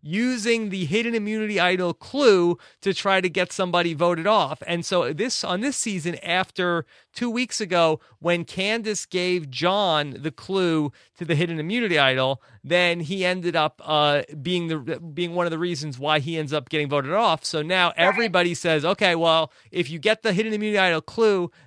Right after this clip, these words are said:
Speaker 1: that's bad." So Candace gets a chance to give the clue away, and she gives the clue to Monica. And
Speaker 2: Right.
Speaker 1: so Monica then is told by Brad Culpepper, "Throw it in the fire," uh,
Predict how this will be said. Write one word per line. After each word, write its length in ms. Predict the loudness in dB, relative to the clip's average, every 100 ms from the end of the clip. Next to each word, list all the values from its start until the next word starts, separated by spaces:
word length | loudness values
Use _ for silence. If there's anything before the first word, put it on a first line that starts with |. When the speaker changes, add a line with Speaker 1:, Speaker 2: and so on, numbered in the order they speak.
| -4
Speaker 1:
that's 300 | 0 0 -2
bad." 520 | 0 4 4 2 -6 _ _ _
So 320 | 0 2 2
Candace 640 | -2 -2 0 0 -2 -4
gets 220 | -6 -6 -6
a 40 |
chance 340 | -6 -4 -4
to 80 | -6
give 180 | -6 -6
the 80 | -8
clue 220 | -4 -2
away, 340 | 2 2 0 -4 _
and 200 | -6 -6
she 260 | -4 -4 -4
gives 300 | 0 -2 -2
the 100 | -8
clue 540 | -8 -2 0 0 -2
to 500 | -6 -4 0 0 -2 -6
Monica. 720 | -4 -2 0 -2 -4 -10 -12 _ _ _ _
And 380 | 0 4 4 4
Speaker 2:
Right. 180 | -2 -6
Speaker 1:
so 480 | 2 6 6 4 -2
Monica 800 | -2 0 2 0 0 4 4 4
then 400 | 4 4 2 -2 -10 _
is 280 | -2 -2 -2
told 360 | 0 2 0 0
by 140 | 0
Brad 300 | 2 0 0
Culpepper, 520 | -2 -4 -2 -2 -2 -2
"Throw 480 | -6 -2 4 6 4
it 160 | 2 _
in 360 | -2 -2 -4 -4
the 140 | -4
fire," 640 | -2 0 4 4 2 -4 -18 _ _ _
uh, 260 | 2 4